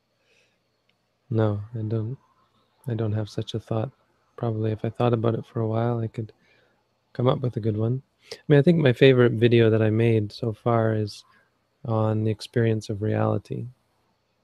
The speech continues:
That's the one that I think, "Okay, this is something that people have to hear." I think it was well done, well received. I've had people come up to me, I think in, when I was in British Columbia, someone came up to me and said,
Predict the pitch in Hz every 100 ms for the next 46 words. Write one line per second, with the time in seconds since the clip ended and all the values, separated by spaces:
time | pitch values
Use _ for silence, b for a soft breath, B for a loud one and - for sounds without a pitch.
0 | _ 120 - - 113 107 107 110 107 117
1 | 107 110 110 - 117 113 107 110 107 107
2 | 107 110 107 104 - 110 110 107 110 _
3 | _ _ _ _ _ _ _ _ 113 107
4 | 113 110 113 110 110 110 110 107 _ _
5 | _ _ _ _ - 117 113 113 - 110
6 | 107 104 _ - _ _ - 135 131 117
7 | 120 120 - 113 165 - 117 110 113 127
8 | 131 123 113 113 113 113 107 113 107 117
9 | 110 - 117 117 113 104 117 113 113 117
10 | 117 113 110 101 113